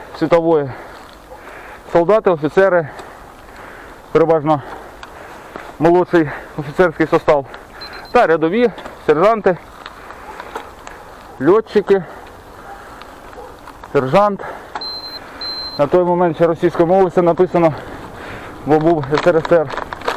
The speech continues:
От теж тут гротики, такі могилки. Ось попереду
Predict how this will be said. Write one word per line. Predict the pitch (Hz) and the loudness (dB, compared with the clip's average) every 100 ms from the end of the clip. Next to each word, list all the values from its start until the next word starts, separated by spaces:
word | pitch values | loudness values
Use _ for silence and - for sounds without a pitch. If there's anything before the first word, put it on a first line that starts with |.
| - - - - - - | -10 -14 -16 -14 -10 -6
От | 240 | 0
теж | 202 147 | 2 2
тут | 135 | 0
гротики, | 117 175 240 214 196 190 - - - - - - - - - - - - - - - - | 2 2 4 2 0 0 -2 -14 -18 -16 -14 -12 -10 -4 -4 -4 -6 -8 -10 -8 -8 -4
такі | - 147 170 | -2 2 2
могилки. | 160 151 165 143 151 131 - - - - - - - - | 4 4 2 2 0 0 -6 -12 -12 -16 -16 -16 -6 0
Ось | 254 | 2
попереду | 196 185 208 175 151 | 2 4 4 2 2